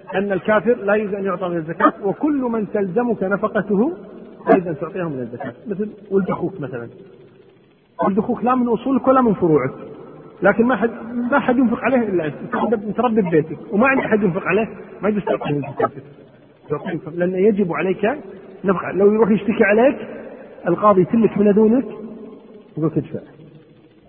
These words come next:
أنت مسؤول عن النفقة عليك". لماذا؟ لأنه ابن أخيك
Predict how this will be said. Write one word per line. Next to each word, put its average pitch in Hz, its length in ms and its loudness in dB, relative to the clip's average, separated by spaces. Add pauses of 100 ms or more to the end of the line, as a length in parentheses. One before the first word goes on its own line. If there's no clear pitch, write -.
أنت 190 180 -4
مسؤول 175 260 -6
عن 156 60 -2
النفقة 147 360 -2
عليك". 104 200 -12 (140)
لماذا؟ 185 520 0 (260)
لأنه 160 240 -2
ابن 196 260 -2 (680)
أخيك - 280 -8